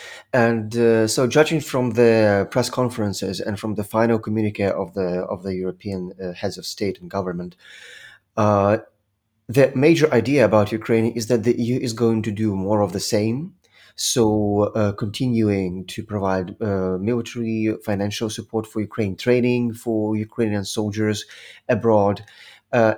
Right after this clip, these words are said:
and, uh, but it's not only more of the same, as I said. It also, it appears from the, uh, language of the final communique that even though it lacks any specific terms, any specific headlines,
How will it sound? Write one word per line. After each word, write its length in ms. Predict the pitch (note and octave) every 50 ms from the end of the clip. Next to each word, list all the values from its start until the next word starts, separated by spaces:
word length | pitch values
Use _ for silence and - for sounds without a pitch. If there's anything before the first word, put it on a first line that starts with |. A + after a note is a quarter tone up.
| -
and, 460 | B2+ A#2+ A#2 A#2+ A#2 A2+ G#2+ G#2+ A#2+
uh, 280 | A#2+ A#2+ A#2+ A#2 A#2 A2
but 160 | G#2 B2+ A#2+
it's 200 | C3 B2 - -
not 180 | E3 F3 - -
only 300 | - C#3 C#3 C3 A#2+ A#2
more 260 | G#2 G#2 A2 A2+ G#2
of 100 | G2+ F#2+
the 80 | - F#2+
same, 300 | - - - A2 A2 G2
as 140 | G2 F2+ F#2
I 80 | F2+
said. 400 | F2 - - - F#2 F2+ F2 - -
It 120 | B2+ A#2+
also, 360 | - C3+ C#3+ D#3 D#3 - F3
it 160 | D#3+ - C#3 A2+
appears 440 | A2+ - - D#3 D#3 C#3 B2 A2+
from 240 | - - A#2+ A2 G#2+
the, 300 | G2 G#2+ G2+ G2 F#2+ F2 - - - - _ _ _ _ _ _ -
uh, 140 | A#2 A2 -
language 680 | - G#2+ A2 C#3 D#3 C#3+ A#2 G#2 F#2+ F#2 F2 - - - -
of 140 | A2+ F#2
the 240 | - A2 G2+ G2+ F#2+
final 300 | - A2+ A#2 A2 G2+ F#2+
communique 640 | - - - G2 G#2 A2+ A#2 A2+ A2+ - G2 F#2+ F#2
that 160 | G#2 G#2 - -
even 280 | C#3 B2 B2 B2+ A#2+ G#2+
though 300 | A#2 A#2 A2+ A2+ A2+ -
it 160 | - A2+ - A2+
lacks 440 | A2 A2+ A2+ G#2+ - - - - - _ _ _ _ _ _ -
any 260 | B2+ A#2 A#2 A2+ G#2+
specific 840 | G#2+ - - - A#2 G#2+ - - - A#2+ - - G#2+ - - - - _ _ _ _ _ _ -
terms, 580 | - C#3 C3 B2 B2 B2 A#2+ B2 B2 A#2 A#2 - -
any 220 | A#2+ A2+ A2 G#2+
specific 800 | G#2 - - G#2 - - A2+ G#2+ - A#2 G#2 G2 E2+ - - - - -
headlines, 720 | - A2+ A#2 G2+ G#2+ A2 A2 A#2 B2 C#3 D#3+ E3 - -